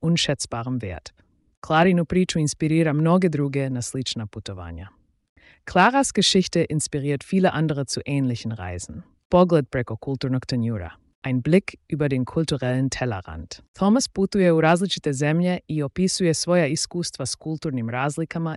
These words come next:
i umjetnost interkulturalne komunikacije. Thomas reist in verschiedene Länder und beschreibt seine Erfahrungen mit kulturellen Unterschieden und die Kunst der interkulturellen Kommunikation.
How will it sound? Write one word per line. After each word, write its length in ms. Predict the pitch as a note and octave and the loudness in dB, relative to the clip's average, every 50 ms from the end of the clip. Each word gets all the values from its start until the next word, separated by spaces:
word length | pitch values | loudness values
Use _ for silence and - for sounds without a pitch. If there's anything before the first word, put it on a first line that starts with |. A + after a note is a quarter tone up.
| - | -6
i 100 | - C3 - | -8 -8 -6
umjetnost 580 | - D3+ D#3+ D#3 D3 - D3 C#3+ C#3 - - - - | -4 -4 -2 -4 -4 -4 -6 -6 -6 -8 -8 -6 -4
interkulturalne 1000 | D#3 D#3 - D3 B2+ - - - A#2 A#2 - B2+ A#2+ A2+ A2 A2 A2+ A2 G#2+ - | -4 -4 -4 -4 -6 -8 -8 -10 -12 -10 -8 -8 -6 -6 -6 -4 -4 -6 -6 -8
komunikacije. 1000 | - - A2 A2 A2 A2 A2 - - G#2 F#2+ F#2+ - - - D#2 - - - _ _ _ | -8 -8 -6 -6 -6 -6 -8 -8 -10 -12 -12 -12 -14 -14 -16 -16 -16 -18 -20 _ _ _
Thomas 440 | - - G#3 A3+ B3 C#4+ D4+ - - - | -2 2 4 6 6 6 4 2 0 2
reist 320 | D#3+ D#3 D#3 D#3+ - - | 4 6 6 4 2 -2
in 80 | - C#3+ - | -6 -6 -4
verschiedene 440 | C3+ B2+ - - G3 G#3 G3 G#3+ F3+ | -4 -4 -2 0 0 2 2 2 2
Länder 420 | D#3 C#3 C#3 C#3 C3+ B2 F2+ D#2+ - - _ _ - | 2 2 2 2 0 0 -4 -8 -12 -16 _ _ -10
und 120 | C#3+ - | -8 -6
beschreibt 460 | - B2 - - - C#3+ D3 - - | -4 -4 -4 -2 0 0 0 0 0
seine 200 | - D#3+ C#3 C#3 | -2 0 0 0
Erfahrungen 720 | B2 B2 - - - C3+ C#3 C#3+ D3+ E3 E3+ E3+ F#3 F#3 - - - _ _ - | -2 -4 -6 -2 -2 0 0 0 0 -2 -2 -2 -2 -2 -4 -8 -16 _ _ -12
mit 140 | A#2+ - | -12 -12
kulturellen 600 | _ - - D#3+ C#3+ - D3+ C3+ C#3+ C#3+ C3+ B2 - | _ -4 -4 -4 -4 -4 -4 -2 -2 0 0 -2 0
Unterschieden 680 | D#3+ F3+ G3 - G3 E3+ - - C3 B2 A#2 A2 F#2+ - - | 2 2 2 2 0 -2 -2 -4 -6 -6 -6 -6 -8 -8 -10
und 120 | B2 - | -12 -12
die 80 | G#2 - | -12 -14
Kunst 540 | - - - F3+ F#3 F#3+ - - - - - - | -8 -4 -2 0 0 0 -2 -6 -10 -12 -12 -12
der 80 | - - - - | -14 -14 -6 -2
interkulturellen 880 | E3 F3+ - G3 E3+ - - D3+ C3 - C3 B2 A#2 A2+ A2 A2 A#2 A#2 | -2 -2 0 -2 -4 -4 -4 -6 -6 -6 -6 -6 -6 -6 -4 -4 -6 -6
Kommunikation. 960 | - - A2+ A2 A2 G#2+ G#2+ - - G2+ - - - F#2 E2+ D#2+ D2+ - | -6 -6 -6 -6 -4 -6 -6 -8 -12 -12 -10 -10 -10 -10 -10 -10 -12 -14